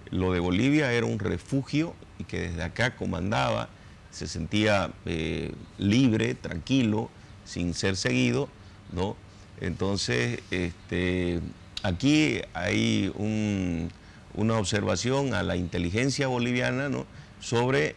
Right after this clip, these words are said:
este, este tipo de personajes que aparecen, ¿no? En, eh, por ejemplo, comprando un equipo de fútbol y,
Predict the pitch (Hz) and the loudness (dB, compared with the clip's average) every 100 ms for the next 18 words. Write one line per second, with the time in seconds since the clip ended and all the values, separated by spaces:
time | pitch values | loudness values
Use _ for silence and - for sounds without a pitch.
0 | - 98 - 104 90 80 87 90 120 92 | -4 -6 -4 -2 -2 0 -2 -2 -4 -2
1 | 110 - 123 101 107 120 123 147 151 123 | -2 0 0 0 0 2 2 2 2 0
2 | 117 104 117 160 180 - 95 95 113 127 | -2 0 0 0 0 0 0 0 -2 -6
3 | - - - - - 98 110 127 127 107 | -14 -20 -20 -12 -2 0 2 0 -2 -4
4 | 78 - - 90 92 87 80 82 - - | -6 -6 -4 -2 0 0 0 -2 -2 -4
5 | 85 - 107 87 92 117 127 87 82 82 | -6 -4 -2 0 0 0 0 -2 -4 -2
6 | 95 101 104 101 80 107 110 127 113 113 | 0 2 2 0 0 -2 -2 -4 -2 0
7 | 131 151 131 90 85 | 0 0 -2 -2 -2